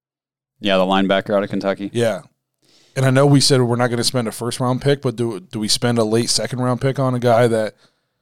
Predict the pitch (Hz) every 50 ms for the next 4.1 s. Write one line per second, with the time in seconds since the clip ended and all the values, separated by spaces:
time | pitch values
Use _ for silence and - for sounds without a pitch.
0 | _ _ _ - 117 110 98 110 110 - - - 135 113 123 123 107 101 107 104
1 | 107 117 113 - 135 135 139 151 160 - - - _ _ _ _ _ _ _ _
2 | _ _ _ _ - - - - - _ _ _ _ _ _ _ _ _ - 117
3 | 117 127 131 131 123 - - - - 123 113 104 104 107 110 110 110 107 107 104
4 | 104